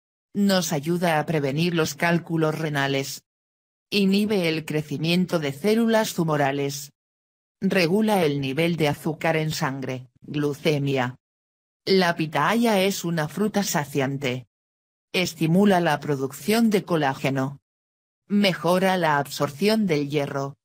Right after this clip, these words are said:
imprescindible para evitar o combatir anemia ferropénica.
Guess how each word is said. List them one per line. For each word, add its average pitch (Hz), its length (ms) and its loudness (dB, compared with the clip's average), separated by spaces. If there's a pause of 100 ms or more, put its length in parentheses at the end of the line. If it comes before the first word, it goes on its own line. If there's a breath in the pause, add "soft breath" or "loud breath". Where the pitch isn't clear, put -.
imprescindible 175 1120 0
para 139 340 -2
evitar 135 480 -2
o 165 140 2
combatir 160 600 0
anemia 185 480 2
ferropénica. 135 960 -4